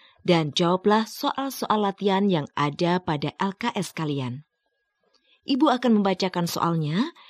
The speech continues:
kemudian kalian jawab. Bagus. Nomor satu. Kapankah terjadinya Perang Lima Hari di Kota Semarang?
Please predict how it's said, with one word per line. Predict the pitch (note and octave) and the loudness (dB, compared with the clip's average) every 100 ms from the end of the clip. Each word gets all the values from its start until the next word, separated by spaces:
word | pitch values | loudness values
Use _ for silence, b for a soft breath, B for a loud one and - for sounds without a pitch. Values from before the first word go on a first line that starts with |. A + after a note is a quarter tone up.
| b - | b -2
kemudian | E3+ D#3 D#3 F3 F#3 A3 A3+ | -2 0 0 2 4 2 0
kalian | D#3+ C#3+ D3 D3+ | -2 -4 -4 0
jawab. | G#3 G#3+ D3+ _ _ _ _ _ _ _ _ _ _ _ _ _ _ | 2 4 2 _ _ _ _ _ _ _ _ _ _ _ _ _ _
Bagus. | - F3 D#3+ B2+ - - _ _ b b | -4 -2 -2 -6 -8 -12 _ _ b b
Nomor | F3 A3+ C4+ D4+ | 2 4 2 -2
satu. | D4 G3 F3 C#3 - _ _ _ _ _ _ _ _ _ _ _ - | -4 -6 -4 -6 -8 _ _ _ _ _ _ _ _ _ _ _ 0
Kapankah | D#4 D#4+ B3+ A#3+ A#3+ B3 C4 - | 2 4 4 4 2 0 -2 -2
terjadinya | G3 D#3 F3 D#3+ F3+ F#3+ G3+ G3+ | -2 0 0 2 2 2 2 0
Perang | F#3+ F3+ D#3+ E3 | -2 -2 -2 0
Lima | A#3 C4 B3+ | 0 0 0
Hari | A3+ G#3+ G#3 | 0 2 0
di | F3+ G#3 | 0 -2
Kota | - B3 C4 | -2 -4 -4
Semarang? | B3+ A3+ F3+ C3 A#2 | 0 2 2 0 -8